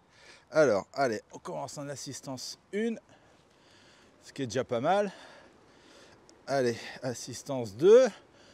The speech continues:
ça grimpe un peu plus. Assistance trois, ça se fait nickel. Allez, ça grimpe un peu, il y a le mode turbo, faut rester appuyé sur le bouton de droite. Wouh !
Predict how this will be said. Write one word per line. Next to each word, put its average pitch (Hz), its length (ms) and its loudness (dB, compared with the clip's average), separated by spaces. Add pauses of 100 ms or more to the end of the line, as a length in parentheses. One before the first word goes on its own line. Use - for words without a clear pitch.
(140)
ça 131 200 -4
grimpe 123 280 0
un 226 80 -2
peu 127 180 -2
plus. 262 500 2 (1160)
Assistance 147 760 2
trois, 220 480 6 (720)
ça 120 260 -2
se - 200 -6
fait 165 260 6
nickel. 151 840 2 (1500)
Allez, 135 240 0
ça 151 180 0
grimpe 156 240 6
un 160 100 4
peu, 208 260 8
il - 20 10
y 190 60 12
a - 20 8
le 180 80 6
mode 175 180 6
turbo, 208 520 12
faut 202 160 4
rester 180 260 6
appuyé 220 460 2
sur - 160 -2
le 180 40 -2
bouton 180 300 -4
de 175 60 -4
droite. 220 440 -2 (520)
Wouh ! 269 580 8